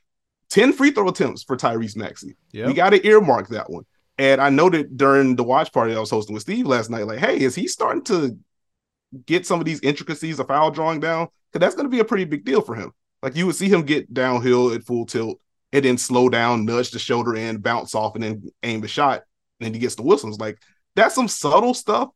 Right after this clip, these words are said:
Speaker 1: But if Tyrese Maxey can also mix in just getting to the line, getting some easier stuff,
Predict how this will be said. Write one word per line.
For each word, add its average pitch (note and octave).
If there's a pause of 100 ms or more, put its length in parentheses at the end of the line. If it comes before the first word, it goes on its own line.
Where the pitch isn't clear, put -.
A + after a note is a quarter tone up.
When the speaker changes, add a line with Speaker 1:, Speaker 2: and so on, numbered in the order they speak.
(380)
Speaker 1:
But D#3
if D#3
Tyrese G#3+
Maxey F#3
can D3
also C#3+
mix C#3
in C3+
just C3
getting B2+
to B2+
the A#2
line, A#2
getting A#2
some G#2
easier A2+
stuff, A#2